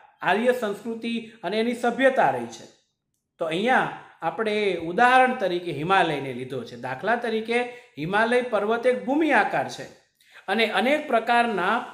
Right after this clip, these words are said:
ઉપયોગી વનસ્પતિઓ હિમાલયમાં જોવા મળે, ખનિજો જોવા મળે અને અવનવા પશુ પંખીઓ, શિખરો જે બરફથી છવાયેલા હોય છે તે કાયમિક માટે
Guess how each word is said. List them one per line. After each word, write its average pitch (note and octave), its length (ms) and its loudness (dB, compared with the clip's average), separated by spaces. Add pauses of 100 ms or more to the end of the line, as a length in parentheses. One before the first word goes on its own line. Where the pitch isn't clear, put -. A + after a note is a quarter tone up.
(160)
ઉપયોગી A3+ 580 -2
વનસ્પતિઓ A3 760 -2
હિમાલયમાં G#3+ 920 -2
જોવા G#3 260 2
મળે, G#3 380 -2 (340)
ખનિજો A3+ 520 0
જોવા G3+ 380 0
મળે G#3+ 280 0 (440)
અને F3+ 160 -2
અવનવા A3+ 600 2
પશુ G3+ 360 -4
પંખીઓ, G3 920 -2
શિખરો G3+ 800 -2
જે E3 80 -2
બરફથી A#3+ 520 0
છવાયેલા G#3 540 0
હોય G3+ 220 -2
છે G#3 180 -8
તે F#3 120 -10
કાયમિક C#4+ 560 2
માટે F3 520 -2